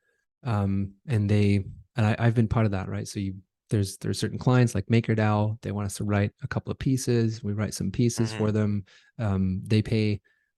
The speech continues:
Speaker 1: uh, and then the writer gets some, the treasury gets some, and all that gets some. But the role of the token in that specific case isn't really, um, that involved, right? And
Speaker 2: Mm-hmm.
Speaker 1: so, uh,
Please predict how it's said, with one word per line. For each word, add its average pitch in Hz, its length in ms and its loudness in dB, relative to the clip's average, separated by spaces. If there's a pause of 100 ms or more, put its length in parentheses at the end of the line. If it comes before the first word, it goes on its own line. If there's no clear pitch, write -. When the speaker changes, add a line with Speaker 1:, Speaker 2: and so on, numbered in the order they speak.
(140)
Speaker 1:
uh, 101 360 -4
and 101 120 -2
then 95 120 0
the 98 80 0
writer 107 320 4
gets 104 240 0
some, 101 480 0 (220)
the 101 100 -6
treasury 104 360 -2
gets 107 220 -4
some, 101 300 -2
and 101 80 -4
all 95 120 -2
that 104 200 -6
gets - 180 -10
some. 98 300 -6 (600)
But 107 140 0
the 120 80 0
role 160 240 4
of 135 60 2
the 123 80 2
token 117 600 0 (120)
in 110 160 0
that 143 220 0
specific - 460 -6
case 107 400 -2
isn't 139 200 0
really, 123 360 2 (560)
um, 104 420 0 (440)
that 120 340 0
involved, 101 680 -2
right? 107 280 -2 (580)
And 107 380 -2
Speaker 2:
Mm-hmm. 82 160 -14
Speaker 1:
so, - 420 -8 (540)
uh, 117 60 -8